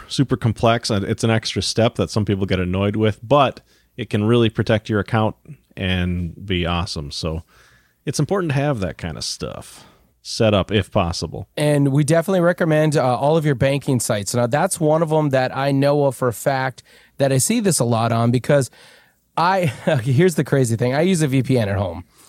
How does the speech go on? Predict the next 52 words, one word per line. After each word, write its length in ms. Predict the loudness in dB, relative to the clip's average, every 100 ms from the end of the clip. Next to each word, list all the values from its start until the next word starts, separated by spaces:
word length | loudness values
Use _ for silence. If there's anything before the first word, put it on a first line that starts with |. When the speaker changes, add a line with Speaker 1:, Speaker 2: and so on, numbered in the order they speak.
| -10
Speaker 2:
I 120 | -4 0
just 180 | 2
Speaker 1:
Mm-hmm. 140 | 2 4
Speaker 2:
always 420 | 4 4 4 2
use 220 | 0 2
a 40 | 2
V 160 | 0
P 220 | 2 2
N. 240 | 2 0 -6 -20 -20 -20 -20 _ _
And 300 | 0 2 2
I 160 | 0 -2
always 440 | 0 0 2 0
forget 720 | -2 -4 -4 0 2 2 0
that, 240 | 0 0 0
well, 560 | 0 2 4 2 2
you 140 | 2 4
know, 240 | 4 2
since 240 | 0 0 0
I'm 100 | 2
using 280 | 2 2
a 20 | 2
V 180 | 0
P 140 | 2 2
N, 200 | 2 2 -4 -20 _
every 200 | 0 2
time 220 | 4 4 4
I 60 |
try 180 | 4 2
to 80 | 4
<laughs> 140 | 2
log 220 | 2 2 2
into 200 | 2 4
my, 300 | 4 2 2
uh, 160 | 2
banking 380 | 2 0 0 0
account, 420 | 0 0 0 0 -6 -20 -12
it 180 | -2 0
says, 480 | 2 2 4 2 0
uh, 600 | 2 2 2 2 0 0
you 140 | 0 0
know, 180 | 0
"Hey, 380 | 0 0 0 0
uh, 180 | -2 -2
we 180 | 0 0
don't 160 | 0
recognize 600 | 0 -4 -2 0 -2 -2
this 180 | -4 -4
computer 580 | -4 -4 -2 0 2 0
or 140 | -2
this 220 | -4 -2 -2
I 140 | -2
P. 360 | -2 0 0